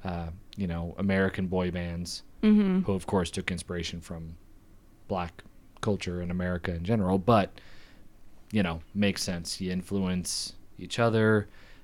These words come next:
Speaker 1: and, uh, yeah.
Speaker 2: Mm-hmm.
Speaker 1: Yeah, love it.
Speaker 2: Yeah, so, man, all the notes that I took, that didn't take very long at all.
Speaker 1: <laughs> That's okay.
Speaker 2: <laughs>
Speaker 1: That's okay, 'cause you know what we gotta make time for?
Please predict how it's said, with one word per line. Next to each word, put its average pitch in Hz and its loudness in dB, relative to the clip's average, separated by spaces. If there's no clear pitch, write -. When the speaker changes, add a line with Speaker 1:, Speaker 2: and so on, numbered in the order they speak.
Speaker 1:
and, 85 -4
uh, 87 -4
yeah. 92 0
Speaker 2:
Mm-hmm. 208 4
Speaker 1:
Yeah, 123 -4
love 98 0
it. - -6
Speaker 2:
Yeah, 285 6
so, 214 0
man, 196 0
all 233 2
the 208 4
notes 190 -2
that 180 -2
I 175 0
took, 190 -4
that - -2
didn't 196 -4
take - -6
very - -8
long 139 -6
at 82 -2
all. 92 0
Speaker 1:
<laughs> 98 -2
That's - -2
okay. 101 2
Speaker 2:
<laughs> - 0
Speaker 1:
That's - 4
okay, 107 6
'cause 95 0
you 101 4
know 101 6
what 101 6
we 101 4
gotta 98 4
make 98 2
time 101 0
for? 120 0